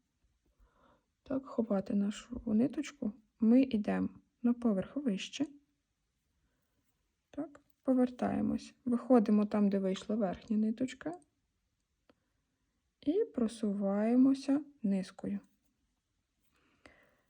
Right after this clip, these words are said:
Оскільки ми будемо ховати тут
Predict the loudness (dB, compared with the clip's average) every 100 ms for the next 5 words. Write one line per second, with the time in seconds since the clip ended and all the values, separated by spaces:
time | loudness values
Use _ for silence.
0 | _ _ _ _ _ _ -20 -2 -2 4
1 | 6 6 4 4 4 0 0 2 0 -4
2 | -4 -4 -4